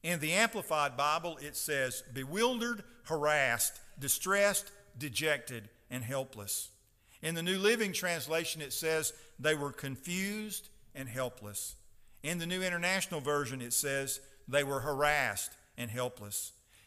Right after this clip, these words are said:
In the Holman Christian Standard Bible, it says, "They were weary and worn out." In the J B Phillips translation, it says,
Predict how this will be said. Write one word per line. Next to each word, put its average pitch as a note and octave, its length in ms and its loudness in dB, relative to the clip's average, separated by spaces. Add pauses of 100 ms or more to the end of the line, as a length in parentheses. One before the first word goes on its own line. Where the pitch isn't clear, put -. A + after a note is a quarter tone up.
In F3 180 0
the D#3+ 120 -2
Holman G3+ 360 2
Christian F#3 440 -4
Standard F#3+ 500 -2
Bible, C#3+ 380 0
it C3 100 -10
says, D3+ 540 -4 (500)
"They C3+ 200 -2
were C3+ 160 -6
weary B2+ 640 -6 (340)
and A2 200 -8
worn A#2+ 280 -6
out." A#2 440 -6 (680)
In D#3 140 -4
the D3+ 80 -4
J F#3 220 4
B F3+ 140 -4
Phillips G#3+ 380 0
translation, D#3+ 640 -4
it D3 120 -4
says, D#3+ 340 0